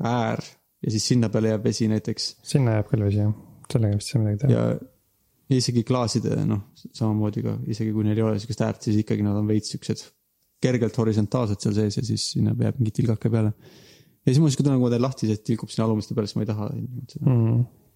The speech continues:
Speaker 2: No mul on praegu konkreetselt siuke probleem ka, et ma pean jalaga hoidma seda pesumasina ust lahti,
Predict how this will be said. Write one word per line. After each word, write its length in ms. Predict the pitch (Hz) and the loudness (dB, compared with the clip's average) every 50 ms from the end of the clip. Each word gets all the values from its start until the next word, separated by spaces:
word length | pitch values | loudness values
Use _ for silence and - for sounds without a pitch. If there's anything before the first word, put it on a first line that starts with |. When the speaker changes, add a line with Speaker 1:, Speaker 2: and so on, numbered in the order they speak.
| _ _ _ _ _ _ _ _ _ _ _ _ _ _ _ - - | _ _ _ _ _ _ _ _ _ _ _ _ _ _ _ 0 2
Speaker 2:
No 100 | 127 110 | 4 6
mul 140 | 127 139 123 107 | 6 6 4 4
on 60 | 104 | 4
praegu 220 | 113 120 110 104 101 | 2 2 4 4 4
konkreetselt 400 | 104 107 117 117 107 - - - | 2 4 2 2 0 2 2 0
siuke 160 | 120 - 110 | 2 2 2
probleem 300 | 101 104 104 104 101 101 107 | 2 4 2 2 2 2 2
ka, 80 | 110 | 0
et 120 | 101 - 117 | 0 0 0
ma 40 | 98 | 0
pean 160 | 104 101 101 104 | 2 2 2 4
jalaga 320 | 113 117 110 101 98 113 98 | 4 4 2 2 2 2 2
hoidma 280 | 98 95 - 101 95 101 | 2 2 2 2 2 2
seda 140 | 95 101 - | 0 0 0
pesumasina 440 | - 113 107 107 104 110 107 104 107 | 2 2 4 4 4 4 4 4 2
ust 180 | 110 - - - | 2 0 0 0
lahti, 300 | 127 113 - - - | 0 0 0 -2 -4